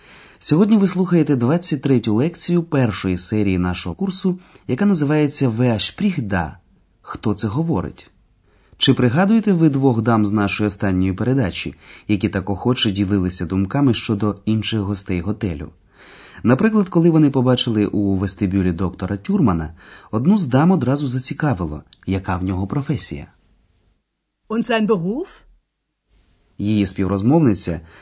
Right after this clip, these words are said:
Speaker 1: відповіла, що доктор Тюрман професор. Те, що це зовсім не так, неважливо.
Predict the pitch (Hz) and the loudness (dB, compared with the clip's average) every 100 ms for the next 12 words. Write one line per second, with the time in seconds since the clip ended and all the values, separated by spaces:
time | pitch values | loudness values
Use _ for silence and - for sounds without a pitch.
0 | - 135 147 147 131 113 110 98 - - | -6 0 0 4 4 4 4 2 0 -4
1 | 87 101 95 - 85 - 135 139 127 107 | -2 -2 -4 -6 -12 -4 0 2 2 2
2 | 113 104 120 - - - _ _ _ _ | -2 -4 -4 -6 -8 -12 _ _ _ _
3 | - - - _ 185 175 143 - 127 127 | -20 -20 -20 _ 4 4 4 2 0 2
4 | 113 104 95 - 101 156 196 185 - _ | 2 2 0 -2 0 2 0 -2 -6 _
5 | _ 175 151 117 85 87 71 | _ 0 2 2 0 -4 -8